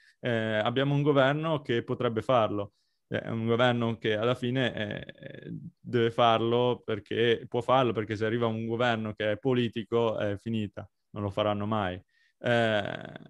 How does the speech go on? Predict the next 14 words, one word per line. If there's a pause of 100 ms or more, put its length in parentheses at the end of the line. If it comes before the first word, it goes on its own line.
(460)
per
quello,
secondo
me,
portare
avanti
la
riforma,
e
se (180)
Fedez (420)
fosse
veramente,
eh,